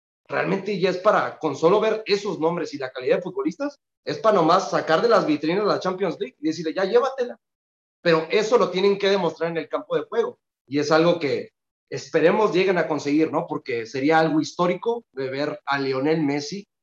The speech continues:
conseguir su primera uefa Champions League fuera del Fútbol Club Barcelona. Eh, Jimenota, ¿cuáles son las exigencias que se le deben dar a este Paris Saint-Germain?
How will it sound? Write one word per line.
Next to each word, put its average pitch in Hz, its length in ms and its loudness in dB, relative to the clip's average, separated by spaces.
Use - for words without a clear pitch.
conseguir 135 380 -2
su 151 160 -2
primera 143 300 -2
uefa 139 320 -2
Champions 131 420 -6
League 175 180 -8
fuera 147 240 0
del 123 160 0
Fútbol 135 320 -4
Club 139 160 -2
Barcelona. 135 560 -2
Eh, 165 380 6
Jimenota, 196 720 2
¿cuáles 247 320 8
son 262 560 4
las 196 340 0
exigencias 196 720 0
que 185 120 -8
se 160 140 -8
le 156 100 0
deben 175 280 0
dar 170 140 -2
a 165 40 0
este 170 160 -8
Paris 143 240 -8
Saint-Germain? 139 360 -8